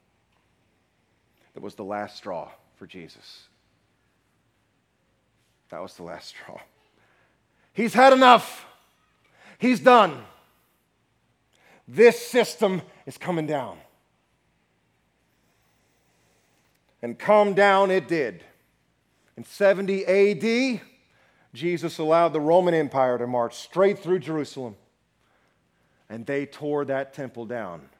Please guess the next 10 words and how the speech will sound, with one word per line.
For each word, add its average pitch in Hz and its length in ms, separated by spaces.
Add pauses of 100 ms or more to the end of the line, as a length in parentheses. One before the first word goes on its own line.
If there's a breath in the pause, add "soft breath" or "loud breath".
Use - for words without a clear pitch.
(120)
brick 110 460 (460)
by 95 160
brick. 80 320 (2750)
And 104 100
guess 180 280
what? 151 420
I've 151 240
been 190 140
to 190 80
Jerusalem. 165 640